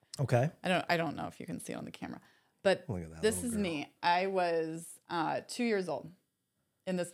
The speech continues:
Speaker 2: twenty-eight months in this picture. And I have this picture on my refrigerator at home. And this reminds me that I'm not letting this little girl down anymore.
Speaker 1: Yeah.
Speaker 2: And that I'm being the mom I need to be,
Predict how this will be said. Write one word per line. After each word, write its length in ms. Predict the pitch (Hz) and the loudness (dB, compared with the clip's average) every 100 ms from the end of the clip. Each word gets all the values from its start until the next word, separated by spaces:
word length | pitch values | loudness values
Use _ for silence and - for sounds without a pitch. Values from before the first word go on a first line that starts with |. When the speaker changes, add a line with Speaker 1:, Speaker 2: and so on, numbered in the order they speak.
| - | -10
Speaker 2:
twenty-eight 360 | - 208 196 | -6 -4 -4
months 260 | - 156 - - _ | -4 -4 -8 -20 _
in 40 | 151 | -6
this 120 | - | -4
picture. 260 | 151 - | -6 -2
And 80 | 143 | 0
I 60 | 190 | 2
have 200 | 196 185 | 2 2
this 140 | 202 | -2
picture 300 | - 190 - | -4 -4 0
on 100 | 175 | 0
my 80 | 156 | 2
refrigerator 540 | 151 151 156 151 131 131 | 0 -2 -4 -2 -2 -2
at 140 | - | -4
home. 180 | - 147 _ _ _ _ - - - _ _ _ _ - | -6 -8 _ _ _ _ -18 -18 -20 _ _ _ _ 0
And 480 | 190 190 185 185 160 - - | 4 4 4 2 -2 -10 -6
this 380 | 175 202 208 254 | 2 4 4 2
reminds 420 | 254 185 170 165 | 4 4 0 0
me 260 | 160 165 196 _ _ _ _ _ _ _ _ _ _ _ | 0 0 -4 _ _ _ _ _ _ _ _ _ _ _
that 140 | 170 180 | 0 4
I'm 240 | 185 190 | 4 4
not 280 | 185 170 - | 4 2 2
letting 260 | 165 175 151 | 0 0 -2
this 220 | 160 - | -4 -4
little 180 | 147 151 | -4 -2
girl 200 | - - | -4 -4
down 260 | - 67 | -4 -6
anymore. 280 | - - - | -8 -4 -2
Speaker 1:
Yeah. 240 | 95 95 92 _ _ _ _ _ _ | -2 -2 -6 _ _ _ _ _ _
Speaker 2:
And 200 | 180 185 | 0 4
that 260 | 175 160 - _ | 4 4 0 _
I'm 280 | 165 180 196 | 0 2 2
being 520 | 185 175 175 170 175 - _ _ _ | 0 0 -2 -4 -4 -6 _ _ _
the 60 | 170 | 2
mom 280 | 165 160 185 | 4 4 2
I 80 | |
need 160 | 208 220 | 0 0
to 80 | 214 | 2
be, 300 | 247 277 | 2 2